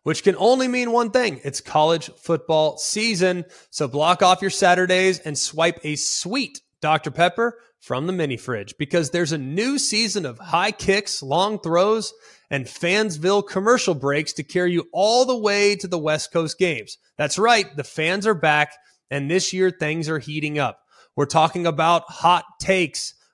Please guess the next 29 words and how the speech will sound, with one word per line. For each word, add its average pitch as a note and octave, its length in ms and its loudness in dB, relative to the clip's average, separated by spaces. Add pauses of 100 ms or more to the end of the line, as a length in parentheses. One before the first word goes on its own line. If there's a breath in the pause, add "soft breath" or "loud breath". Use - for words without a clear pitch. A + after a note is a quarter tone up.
more F#3+ 320 4
heartbreak, E3 720 2 (320)
more F#3+ 340 6
layers G3 500 4
of F#3+ 100 -4
face F#3 380 0
paint. A#2 340 -6 (440)
Get F#3 180 4
ready F#3+ 280 4
to D#3 100 -6
drink E3+ 380 0
in D3+ 140 0
all F#3 320 4
the A#3 100 0
drama F#3+ 360 2
this F3 220 -2
season F3+ 320 -4
with D3 140 -4
the C#3+ 80 -2
help E3 320 4 (100)
of D3 100 -4
the C3+ 100 -2
most C3+ 280 -4
delicious D#3+ 640 0
college F#3+ 420 -2
football G3 400 0
tradition D#3 480 -6
there G3 200 2
is G#2+ 260 -4